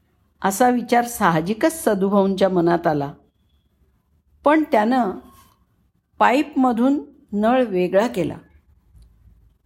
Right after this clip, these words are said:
पाईप आतून भरला होता, त्यामुळं तेवढा भाग कापून टाकणं आवश्यकच होतं. त्यानं परत आपल्या पिशवीतनं हॅकसॉ ब्लेड काढली. तीसुद्धा अर्धी तुटलेलीच होती.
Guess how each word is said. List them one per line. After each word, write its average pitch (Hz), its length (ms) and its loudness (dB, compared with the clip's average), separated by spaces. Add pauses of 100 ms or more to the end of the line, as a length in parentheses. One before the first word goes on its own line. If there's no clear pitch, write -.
(120)
पाईप 196 280 2 (220)
आतून 190 440 -2
भरला 160 340 2
होता, 156 460 -2 (840)
त्यामुळं 208 520 2 (720)
तेवढा 185 340 4
भाग 196 180 0
कापून 196 540 -2
टाकणं 185 480 -2 (440)
आवश्यकच 175 640 -6
होतं. - 200 -12 (800)
त्यानं 185 200 2
परत 349 460 0
आपल्या 262 340 0
पिशवीतनं 240 580 -2
हॅकसॉ 202 540 0
ब्लेड 170 320 0
काढली. 131 360 -8 (540)
तीसुद्धा 220 560 0
अर्धी 214 240 -2
तुटलेलीच 240 720 -2
होती. - 380 -6